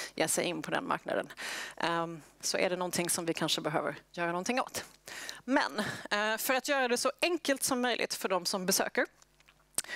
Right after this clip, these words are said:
så har vi några tips. De står där ute på tavlan och vi kommer gå igenom dem i eftermiddag också.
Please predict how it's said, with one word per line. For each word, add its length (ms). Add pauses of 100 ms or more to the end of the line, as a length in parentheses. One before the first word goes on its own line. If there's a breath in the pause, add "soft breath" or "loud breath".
(380 loud breath)
så 140
har 120
vi 80
några 160
tips. 380
De 140
står 200
där 80
ute 140
på 80
tavlan 480
och 60
vi 40
kommer 220
gå 80
igenom 300
dem 140
i 40
eftermiddag 480
också. 320